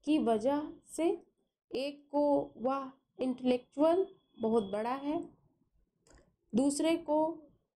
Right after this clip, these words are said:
क्योंकि उसकी तनख्वाह पाँच हज़ार है, तीसरे को उसकी तख्ती चीफ मिनिस्टर, चीफ कमिश्नर की है। जब भी बुलाया है आदमी को नहीं, उसकी तनख्वाह, नाम और रुतबे को बुलाया है। लड़का कहता है किससे?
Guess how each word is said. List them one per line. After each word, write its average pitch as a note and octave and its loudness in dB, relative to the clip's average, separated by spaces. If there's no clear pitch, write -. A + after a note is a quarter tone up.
क्योंकि C4+ -2
उसकी C4+ 0
तनख्वाह A3 -4
पाँच B3+ -2
हज़ार C#4 0
है, C#4+ 2
तीसरे C#4+ 2
को C#4+ 2
उसकी C#4+ -4
तख्ती C4+ -8
चीफ A3+ 0
मिनिस्टर, G#3 0
चीफ C#4+ 0
कमिश्नर C4 -6
की D4+ 0
है। D#4 4
जब A3+ -2
भी E4 4
बुलाया C#4+ 0
है D4+ -4
आदमी C4 0
को C4 -2
नहीं, A#3 2
उसकी C#4+ 0
तनख्वाह, A#3+ -6
नाम A3+ -2
और A3 -6
रुतबे G#3+ -2
को F3 -6
बुलाया E3 0
है। F3+ -2
लड़का B3+ 0
कहता F#3+ -12
है G#3 0
किससे? G#3+ -6